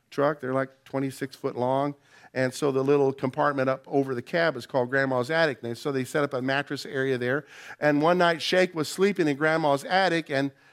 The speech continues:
they had a flat or a wreck or something and got ran off the road, and Shake falls out of Grandma's attic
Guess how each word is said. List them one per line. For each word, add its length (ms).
they 120
had 180
a 80
flat 680
or 120
a 40
wreck 300
or 80
something 400
and 160
got 180
ran 220
off 220
the 100
road, 400
and 160
Shake 280
falls 320
out 180
of 100
Grandma's 600
attic 520